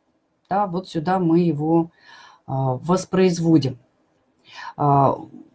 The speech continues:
фра-, э, ссылаемся на конкретный фрагмент, там, например, аудиозаписи, мы воспроизводим точно вот как она звучала. Ну, поэтому вот второй ресурс, он удобнее, там уже вот эти вот точки, они,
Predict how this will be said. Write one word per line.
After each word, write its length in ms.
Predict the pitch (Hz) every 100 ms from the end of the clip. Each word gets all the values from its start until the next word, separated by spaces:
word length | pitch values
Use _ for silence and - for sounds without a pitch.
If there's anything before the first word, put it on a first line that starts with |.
| _
фра-, 520 | - 190 196 - 175 180
э, 20 |
ссылаемся 500 | - 233 233 196 202
на 200 | 214 220
конкретный 720 | 208 196 196 220 208 185 175
фрагмент, 540 | 170 202 196 208 165 165
там, 160 | 147
например, 380 | 147 143 175 170
аудиозаписи, 880 | 175 170 156 180 202 302 285 190 -
мы 200 | 160 226
воспроизводим 720 | 202 175 170 170 175 220 180
точно 380 | 170 226 - 175
вот 160 | 143
как 280 | - 185 185
она 200 | 170 160
звучала. 560 | 165 165 170 175 143 135
Ну, 100 | 185
поэтому 340 | 202 196 175
вот 80 | 156
второй 380 | - 180 190 190
ресурс, 420 | 185 190 262 -
он 140 | 180 175
удобнее, 400 | 175 226 202 156
там 180 | 170 175
уже 180 | 160 165
вот 160 | 151
эти 180 | 156 -
вот 120 | 147
точки, 300 | - 214 -
они, 300 | 151 143 165